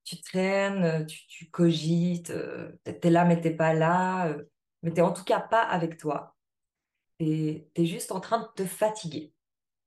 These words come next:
Et en fait, tu te traites comme ça.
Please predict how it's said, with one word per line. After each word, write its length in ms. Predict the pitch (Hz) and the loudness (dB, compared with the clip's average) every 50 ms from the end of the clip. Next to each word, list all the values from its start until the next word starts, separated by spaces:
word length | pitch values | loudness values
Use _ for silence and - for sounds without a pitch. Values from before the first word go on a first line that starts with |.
| _ _ _ _ _ _ _ _ _ _ _ _ _ _ _ _ _ _ _ _ _ - | _ _ _ _ _ _ _ _ _ _ _ _ _ _ _ _ _ _ _ _ _ -4
Et 100 | 180 202 | -2 -2
en 100 | 202 196 | -2 0
fait, 200 | 196 - 339 - | 0 0 0 0
tu 140 | - - 175 | -2 -6 -4
te 80 | 190 | -4
traites 340 | 180 180 - - 285 285 285 | -4 -2 -2 -2 -2 -2 0
comme 160 | - 202 196 | 0 -2 -2
ça. 320 | 180 - - - - - | -2 -2 -2 -2 -2 -2